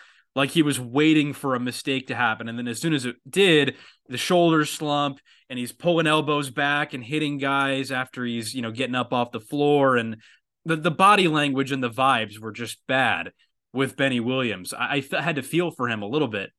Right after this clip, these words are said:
Although, here's the thing. I think that Benny showed a lot against B C and, and seemed to figure something out. And I, I don't think it was just because,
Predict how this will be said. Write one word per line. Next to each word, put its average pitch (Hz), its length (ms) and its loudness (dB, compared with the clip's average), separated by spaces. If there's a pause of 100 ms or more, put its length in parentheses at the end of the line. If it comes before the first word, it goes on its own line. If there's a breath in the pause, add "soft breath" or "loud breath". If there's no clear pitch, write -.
(1500 soft breath)
Although, 160 640 4 (360)
here's 190 340 -2
the 143 80 -8
thing. 123 380 -4 (640)
I 208 200 2
think 233 280 -4
that 147 200 -2
Benny 156 300 2
showed 131 640 -2 (220)
a 139 120 0
lot 143 380 2
against 135 340 -4
B 131 220 -2
C 120 640 -4
and, 135 220 -8
and 139 180 -4
seemed 190 280 -2
to 151 80 0
figure 143 340 0
something 120 420 -4
out. 110 280 -2
And 135 100 -2
I, 147 100 -2
I 151 140 -2
don't 175 240 -4
think 180 160 -6
it 160 80 -2
was 139 160 -2
just 139 180 -8
because, 117 760 -2